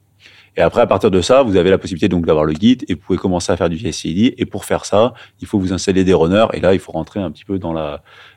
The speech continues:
dans la technique de démarrer des, des Docker à droite à gauche. Donc, c'est un peu compliqué. Ce qu'on peut dire, moi, sur GitLab, je trouve que ça fonctionne bien. Enfin, je veux dire, aujourd'hui, nous, ça fait, euh,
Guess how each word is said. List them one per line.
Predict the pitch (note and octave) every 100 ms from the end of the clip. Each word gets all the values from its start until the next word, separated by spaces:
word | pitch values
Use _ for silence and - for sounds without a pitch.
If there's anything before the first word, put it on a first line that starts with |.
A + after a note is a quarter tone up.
| _
dans | D#2
la | D#2+
technique | - - - A2+ A#2 -
de | C3 F2+ F2+
démarrer | E2+ F2+ D#2+ D#2+ F#2
des, | E2 D#2
des | - D#2+
Docker | D2+ D2+ - E2+
à | D#2
droite | E2+ D#2
à |
gauche. | D#2 - -
Donc, | F2
c'est | A2
un | G#2
peu | C#3+
compliqué. | C#3 A#2 G#2+ B2+ D#3 _ _ _
Ce | -
qu'on | G2
peut | G#2+
dire, | B2
moi, | B2
sur | G#2 A2
GitLab, | F#2+ A#2 A2
je |
trouve | - G#2+ -
que | G2
ça | - G2
fonctionne | F2+ F#2 - G#2 F#2
bien. | B2
Enfin, | G#2+ E2+
je | E2
veux |
dire, | F#2
aujourd'hui, | E2+ F2+ F#2
nous, | G2
ça | F#2+ -
fait, | F#2+
euh, | F2 D#2+